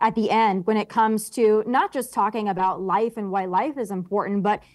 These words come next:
getting back to why family is important, valuing each other, valuing our time together, valuing,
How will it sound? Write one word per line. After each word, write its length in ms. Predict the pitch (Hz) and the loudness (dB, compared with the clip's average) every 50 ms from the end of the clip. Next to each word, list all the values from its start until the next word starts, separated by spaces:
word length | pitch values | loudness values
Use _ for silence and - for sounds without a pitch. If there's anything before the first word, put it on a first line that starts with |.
| _ _ - | _ _ -8
getting 260 | 151 202 196 208 214 | -4 -2 -2 0 0
back 220 | 214 220 214 220 214 | 0 0 0 0 -2
to 80 | - | -2
why 180 | 254 233 233 226 | 0 0 0 0
family 560 | 226 - 233 240 330 320 254 220 208 190 175 | -2 -4 -4 -4 -2 -2 -2 -2 -2 -2 -4
is 140 | 185 190 180 | -4 -4 -4
important, 560 | 196 196 180 - 226 226 202 175 196 185 180 | -4 -6 -2 0 0 2 2 0 -2 -4 -6
valuing 840 | 190 180 175 185 220 214 247 254 254 262 262 254 247 254 254 247 | -6 -6 -2 2 4 4 4 4 2 0 -2 -2 -2 -2 -2 -2
each 320 | 226 220 226 226 - - - | -2 -2 -2 -4 -4 -2 0
other, 380 | - 294 359 247 202 175 180 | 2 2 4 2 2 0 -2
valuing 640 | 165 151 185 180 202 226 240 240 240 240 254 247 247 247 | -4 -2 2 2 4 4 2 0 -2 -2 -4 -4 -4 -2
our 200 | - 220 226 220 | -2 -2 -2 -2
time 320 | - 240 220 226 240 247 | -2 -2 0 0 0 -2
together, 600 | 240 262 240 202 214 233 262 247 226 196 185 165 151 | -2 -2 0 2 4 4 4 2 0 -2 -2 -4 -4
valuing, 840 | 151 180 180 208 254 254 254 254 247 254 254 254 247 247 254 254 | -2 0 2 2 2 0 0 -2 -4 -2 -2 -2 -2 -2 -4 -4